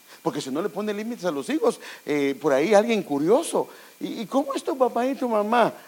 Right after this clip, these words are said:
Y el niño, como no le han enseñado límites, ¿qué comienza a hacer? Le comienza a contar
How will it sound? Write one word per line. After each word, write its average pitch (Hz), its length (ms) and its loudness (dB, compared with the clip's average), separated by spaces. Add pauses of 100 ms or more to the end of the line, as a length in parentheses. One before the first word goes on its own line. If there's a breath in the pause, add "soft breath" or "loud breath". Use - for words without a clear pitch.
(340 loud breath)
Y 185 200 2
el 185 200 4
niño, 294 260 2
como 180 240 2
no 196 140 4
le 269 100 2
han 277 80 0
enseñado 220 400 0
límites, 285 380 0
¿qué 247 120 2
comienza 233 300 2
a 226 40 6
hacer? 214 240 4 (640)
Le 180 320 4
comienza 208 560 0
a 240 60 -4
contar 214 540 2